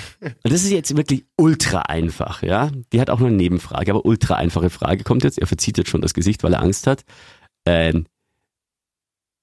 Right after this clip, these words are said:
wie sind denn die Farben von Marge Simpson?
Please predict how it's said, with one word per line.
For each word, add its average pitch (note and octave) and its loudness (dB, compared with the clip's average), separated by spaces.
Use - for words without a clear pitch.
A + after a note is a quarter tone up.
wie G#2 4
sind C3+ 4
denn C#3+ 4
die G#2 2
Farben A#2+ 2
von G#2+ 0
Marge F#2 0
Simpson? - -2